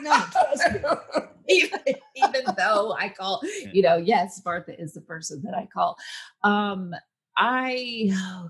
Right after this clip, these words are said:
Speaker 2: gosh, so many things. I have felt really guided, and even unconsciously, to be very protected during this time. Um,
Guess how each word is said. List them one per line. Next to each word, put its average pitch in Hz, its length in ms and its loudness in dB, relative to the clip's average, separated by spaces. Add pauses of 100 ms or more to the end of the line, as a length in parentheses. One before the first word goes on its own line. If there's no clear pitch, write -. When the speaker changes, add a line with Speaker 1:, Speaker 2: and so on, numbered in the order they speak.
Speaker 2:
gosh, 170 460 -4
so - 300 -4
many 170 320 -4
things. 151 580 -10
I 220 480 4 (160)
have 170 260 -2
felt 170 420 -2 (300)
really 185 960 2 (440)
guided, 160 680 2 (340)
and 156 140 -2
even 185 300 0
unconsciously, - 1160 -6 (600)
to 156 560 -2 (440)
be 156 220 2 (140)
very 170 360 6
protected - 720 -6 (240)
during 139 340 -6
this 147 220 -8
time. 127 580 -8 (140)
Um, 139 560 -6